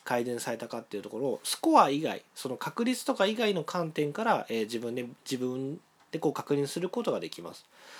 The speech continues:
で、メモを取ることによって、自分の中に一番ゴルフで大事な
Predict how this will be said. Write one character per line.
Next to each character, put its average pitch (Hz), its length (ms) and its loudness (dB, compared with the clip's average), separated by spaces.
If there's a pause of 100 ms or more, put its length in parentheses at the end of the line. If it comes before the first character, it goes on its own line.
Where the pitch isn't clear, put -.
(240)
で、 151 160 -4 (220)
メ 233 140 4
モ 214 120 6
を 180 60 4
取 185 200 2
る - 20 -8
こ 143 120 0
と 117 100 -2
に 110 100 -6
よ 101 100 -6
っ - 20 -12
て、 - 400 -2
自 139 160 -2
分 175 180 0
の 180 80 -2
中 190 240 -2
に 131 100 -2
一 113 160 -2
番 139 200 -2
ゴ 151 120 4
ル 143 60 6
フ 127 100 0
で 110 80 0
大 117 220 -4
事 127 80 -8
な 135 180 -4